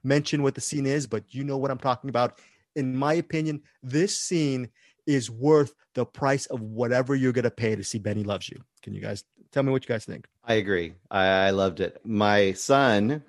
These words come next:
Speaker 2: <laughs> who is not twelve yet, watched it with me.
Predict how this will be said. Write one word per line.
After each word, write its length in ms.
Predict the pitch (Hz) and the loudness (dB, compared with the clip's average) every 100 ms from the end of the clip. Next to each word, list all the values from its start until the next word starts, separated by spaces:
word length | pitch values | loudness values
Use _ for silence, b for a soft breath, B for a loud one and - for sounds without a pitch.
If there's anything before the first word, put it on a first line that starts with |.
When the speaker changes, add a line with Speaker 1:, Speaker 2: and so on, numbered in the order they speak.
| - - | -18 -20
Speaker 2:
<laughs> 240 | - - | -20 0
who 120 | 139 | 2
is 180 | 123 101 | 4 2
not 240 | 104 104 - | 2 0 0
twelve 380 | - 107 110 98 | 2 4 2 0
yet, 460 | 90 98 101 - - b b b | -2 0 -2 -2 -14 b b b
watched 360 | - 104 117 - | 4 6 6 2
it 100 | 127 | 2
with 220 | 113 123 | 2 2
me. 260 | 101 95 | 2 0